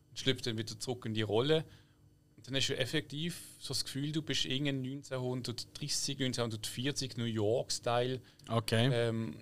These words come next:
Speaker 1: so, so eine
Speaker 2: Hm.
Speaker 1: Kriminalgeschichte drin. Also es ist so genauso dargestellt, als wären all die Autos,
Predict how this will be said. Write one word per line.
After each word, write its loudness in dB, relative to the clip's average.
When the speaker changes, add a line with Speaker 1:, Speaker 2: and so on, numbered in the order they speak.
Speaker 1:
so, 0
so -6
eine 0
Speaker 2:
Hm. 0
Speaker 1:
Kriminalgeschichte 6
drin. -2
Also -6
es -2
ist 6
so 0
genauso 6
dargestellt, 6
als 0
wären 8
all 8
die -2
Autos, 0